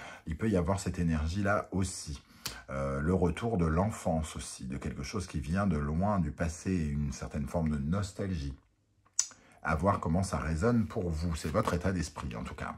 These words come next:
Peut-être êtes-vous en train de repartir en arrière, dans le passé, pour une raison X ou Y actuellement.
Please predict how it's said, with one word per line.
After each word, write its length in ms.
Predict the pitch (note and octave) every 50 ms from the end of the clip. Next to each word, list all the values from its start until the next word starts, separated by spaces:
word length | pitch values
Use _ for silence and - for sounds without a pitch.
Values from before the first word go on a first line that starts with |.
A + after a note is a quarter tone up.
| - -
Peut-être 400 | F#2+ D2+ - A#2 A#2 - - D#2+
êtes-vous 320 | D#2 C2+ C2 E2 A2 A2+
en 100 | F#2 D#2+
train 320 | D2+ - - G2+ A2 A#2+
de 180 | A#2+ F#2 D2+ D#2
repartir 1040 | F#2 G#2 - - - D#2+ A2 - - F2 D#2 - - - F2 F#2+ A2 B2 B2+ A#2 A#2 - - - - - - -
en 180 | - A2 A#2 A2+
arrière, 760 | G2+ F2 D#2 F2 E2 D#2+ D#2+ E2+ F#2+ A2+ A#2 A#2+ G#2+ E2 D#2
dans 200 | D2+ E2 G#2 G#2+
le 80 | G#2+
passé, 480 | F#2+ F2+ F2+ D#2+ - - - F#2+ G2 A2+
pour 240 | A#2 A2+ - E2 D#2
une 80 | D2+
raison 380 | D2+ D2+ D2+ D2+ E2+ G#2+ A#2 A2+
X 320 | - G2 F#2 - - -
ou 80 | E2+ D#2+
Y 480 | D2+ C#2+ C#2+ D2 F2 G#2 G2 - - -
actuellement. 600 | - - F#2 F#2 - - - - B1 - - -